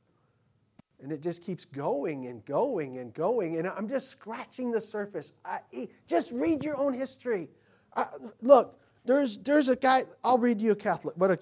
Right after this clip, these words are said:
one guy said himself. Okay, so this guy, and, oh man, am I gonna, I lost my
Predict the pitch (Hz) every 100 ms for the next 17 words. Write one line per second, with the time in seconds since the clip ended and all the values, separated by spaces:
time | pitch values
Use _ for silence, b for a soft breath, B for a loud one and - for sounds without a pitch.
0 | - 170 165 156 135 - 127 113 123 -
1 | - - _ b b b b b 226 226
2 | 175 107 b b - 185 294 339 - 208
3 | 151 139 175 185 _ - - _ _ _
4 | _ _ _ _ _ _ _ _ - 208
5 | - _ - 202 233 226 214 208 185 160
6 | 170 185 185 180 170 165 156 151 147 151
7 | 139 147 - 90